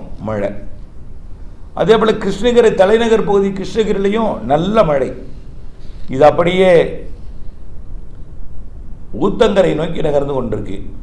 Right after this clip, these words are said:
அடுத்தபடியா பார்த்தீங்கன்னா, திருப்பத்தூர் மாவட்டத்திலையும் அங்கங்கே மழை. இந்த மழைப்பொழிவு உள்ளே தொடங்கி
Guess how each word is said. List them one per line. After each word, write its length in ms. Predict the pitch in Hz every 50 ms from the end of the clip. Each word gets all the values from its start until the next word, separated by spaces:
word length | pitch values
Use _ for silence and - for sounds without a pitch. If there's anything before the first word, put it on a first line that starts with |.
| - - - - - - - - -
அடுத்தபடியா 480 | 123 147 170 160 202 190 185 185 196 196
பார்த்தீங்கன்னா, 640 | 190 175 165 160 165 160 165 180 190 196 214 - - - - - - - - - - - - - - - - - - - - - -
திருப்பத்தூர் 580 | 175 190 208 214 214 220 202 - 208 190 165
மாவட்டத்திலையும் 640 | 165 170 165 165 165 156 165 165 175 175 170 160 147
அங்கங்கே 320 | 143 139 147 143 151 151
மழை. 500 | 135 127 127 127 127 127 127 - 101 98 - - - - - - - - - - - - - - - - - - - - - - - - - - - - - - - - - - - - - - - - - - - - - - - - - - - - - - -
இந்த 600 | 135 147 175 185 190 196 190 185 170 160 - - - - - - - -
மழைப்பொழிவு 800 | 123 127 143 165 190 202 202 202 202 196 190 196 190 180 165 165
உள்ளே 360 | 160 165 175 190 202 196 190
தொடங்கி 480 | 196 175 165 170 185 180 185 180 180